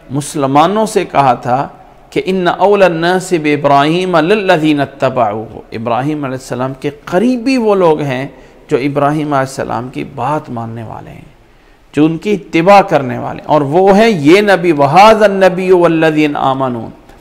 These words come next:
और वो ये उम्मत है और ये नबी हैं जो करने वाले हैं। फरमाया ये लोग हैं जो करीबी। वत्तबअ मिल्लत इब्राहीम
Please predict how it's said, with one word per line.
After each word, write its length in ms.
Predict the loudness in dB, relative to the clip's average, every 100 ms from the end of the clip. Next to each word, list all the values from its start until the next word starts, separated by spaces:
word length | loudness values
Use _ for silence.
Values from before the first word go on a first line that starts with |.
| _ _ _
और 140 | 2 2
वो 160 | 0 -2
ये 380 | 2 4 4 2
उम्मत 440 | 0 2 2 2
है 400 | 2 4 2 -4 -20 -20 0
और 140 | 2 2
ये 280 | 0 2 2
नबी 380 | 2 -2 -2 -2
हैं 640 | -2 -2 -6 -18 -20 -6
जो 160 | 0 0
करने 340 | 0 -4 -2 0
वाले 280 | 0 0 -4
हैं। 320 | -6 -10 -12 -20 _ -14
फरमाया 440 | -8 -4 -2 0 0
ये 400 | -2 0 4 4
लोग 280 | 2 0 -2
हैं 200 | -2 0
जो 120 | -2
करीबी। 480 | -2 -2 -2 -2 -2
वत्तबअ 760 | -2 -2 -2 0 4 4 4 2
मिल्लत 580 | 0 -2 0 0 0 -2 -4
इब्राहीम 760 | -4 0 0 -2 -6 -8 -4